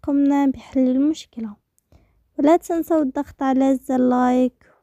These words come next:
والاشتراك في القناة، ونراكم في فيديوهات القادمة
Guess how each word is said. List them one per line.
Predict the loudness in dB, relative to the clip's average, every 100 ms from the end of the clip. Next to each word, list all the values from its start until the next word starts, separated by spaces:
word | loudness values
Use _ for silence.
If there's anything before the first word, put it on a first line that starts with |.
| -14
والاشتراك | -10 -8 -8 -4 0 2 2 -2
في | _
القناة، | -14 -8 -2 0 0 -2 -6 -14 -20 _ _ _ _ _
ونراكم | -2 2 4 4 2 0 -2 0 0
في | 0 -2 0 0
فيديوهات | 0 -4 0 -2 0 0 0 -4 -8
القادمة | -2 -2 -2 -4 0 2 2 0